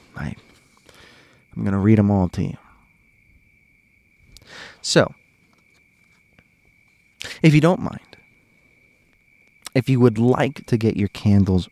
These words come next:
ready, I myself, um, <laughs> actually brought mine. I brought mine and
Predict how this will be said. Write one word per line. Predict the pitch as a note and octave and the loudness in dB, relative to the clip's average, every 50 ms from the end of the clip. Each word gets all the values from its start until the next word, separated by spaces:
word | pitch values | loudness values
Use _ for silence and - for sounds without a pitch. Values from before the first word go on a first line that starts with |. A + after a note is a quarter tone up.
| _ _ _ | _ _ _
ready, | F2+ F2+ E2+ D2+ - - - - - _ _ _ _ _ _ _ _ - - - - - - - - - _ _ _ _ _ _ - | -4 -2 -2 -2 -2 -2 -4 -6 -10 _ _ _ _ _ _ _ _ -20 -20 -20 -20 -20 -20 -20 -20 -20 _ _ _ _ _ _ 6
I | A#2+ C3+ D#3 D#3+ | 8 8 10 10
myself, | C3+ G2 D#2+ C2 - - - G#1+ G1+ - - - - - - _ _ _ _ _ _ _ | 8 8 6 2 -2 -4 -6 -6 -6 -8 -10 -14 -20 -20 -20 _ _ _ _ _ _ _
um, | - E2 D2 C2+ - - - - - - _ _ _ | -2 -2 0 0 -2 -2 -4 -6 -10 -14 _ _ _
<laughs> | _ - - - | _ -20 -6 -4
actually | A2+ G2 F2 E2+ - - - A2 | -4 -2 -2 -6 -8 -6 -6 -4
brought | A2 A#2 A#2 C3 - - | -2 0 0 0 -2 -2
mine. | - - - - G#2 - _ _ _ _ _ _ _ _ _ _ _ _ _ _ _ _ _ - | -4 -4 -4 -6 -8 -12 _ _ _ _ _ _ _ _ _ _ _ _ _ _ _ _ _ -6
I | - F#2+ | -4 0
brought | F2+ G2 G2 G#2 A2+ B2 | 2 4 6 6 6 6
mine | B2 A#2 A2 A2+ C3+ D3+ C#3 | 4 4 6 6 6 6 6
and | G2+ F2+ E2 E2+ - | 6 6 4 2 -2